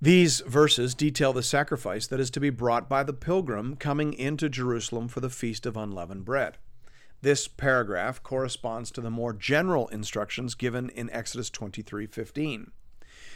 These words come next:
There God said, "You shall keep the Feast of Unleavened Bread. As I commanded you, you shall eat unleavened bread for seven days at the appointed time in the month of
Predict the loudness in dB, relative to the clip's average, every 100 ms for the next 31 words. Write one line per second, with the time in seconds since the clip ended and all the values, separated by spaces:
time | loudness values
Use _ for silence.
0 | -16 4 8 8 8 4 4 2 0 0
1 | -2 -12 -16 -6 0 6 6 8 4 4
2 | -2 8 8 8 4 4 2 0 -2 0
3 | 4 4 2 -4 -18 -20 -12 -8 0 0
4 | 0 -4 -4 -4 -4 -4 -2 -2 -2 -2
5 | 0 0 2 0 0 -6 -4 -4 -4 -6
6 | -2 -2 -2 -4 0 0 0 0 0 0
7 | 2 0 -2 -10 -18 -18 -8 2 2 2
8 | 0 0 0 -4 -4 -2 -2 -2 -6 -8
9 | -14 -20 -6 -2 0 0 0 -4 -10 -2
10 | -2 -2